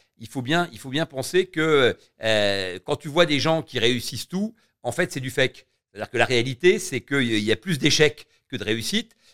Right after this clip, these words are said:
que cent pour cent des gens, donc, qui ont réussi, donc, sont des gens qui avaient sans doute déjà échoué avant,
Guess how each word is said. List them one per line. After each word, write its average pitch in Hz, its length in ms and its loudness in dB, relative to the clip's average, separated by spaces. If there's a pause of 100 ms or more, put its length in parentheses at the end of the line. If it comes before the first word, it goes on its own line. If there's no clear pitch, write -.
(120)
que 160 200 2
cent 170 160 0
pour 175 120 -4
cent 180 140 2
des 156 140 2
gens, 151 240 0
donc, 120 280 -2
qui 117 140 -8
ont 123 80 0
réussi, 117 560 -4
donc, 110 180 -6
sont 104 120 -14
des 101 100 -8
gens 127 160 -6
qui 110 140 -10
avaient 101 100 -6
sans 113 160 -6
doute 117 160 -10
déjà 101 320 -4
échoué 110 320 0
avant, 143 340 2